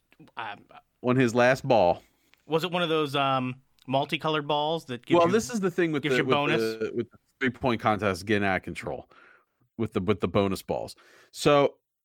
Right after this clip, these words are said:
Speaker 2: it used to be, I, I think it used to be no bonus balls. It was just or-, orange basketballs.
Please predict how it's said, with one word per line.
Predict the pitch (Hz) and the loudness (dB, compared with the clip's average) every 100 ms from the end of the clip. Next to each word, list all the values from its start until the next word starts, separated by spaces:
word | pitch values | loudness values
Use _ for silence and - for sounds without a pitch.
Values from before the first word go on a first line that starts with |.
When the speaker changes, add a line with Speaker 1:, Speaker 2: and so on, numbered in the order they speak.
| _ _ | _ _
Speaker 2:
it | 156 | 2
used | 190 320 - | 4 4 2
to | |
be, | 175 180 165 160 _ _ _ - | 2 4 4 2 _ _ _ -6
I, | - - | -6 -2
I | 147 143 | -2 -2
think | - 311 196 | -2 -2 -2
it | |
used | 127 127 135 | -4 -4 -4
to | |
be | 117 117 113 110 _ 143 | 0 2 2 -2 _ -2
no | 156 202 | 2 4
bonus | 180 156 147 117 | 4 4 4 0
balls. | - 117 87 60 - - _ _ _ _ | -2 0 0 -4 -18 -20 _ _ _ _
It | 135 | -2
was | 131 131 107 | 0 -2 -2
just | 131 123 - - _ - | 0 0 -4 -16 _ -4
or-, | 135 139 - | 0 0 0
orange | 156 151 147 139 110 | 2 2 2 0 0
basketballs. | 127 123 - 110 - 62 64 | 2 2 0 -10 -8 -10 -12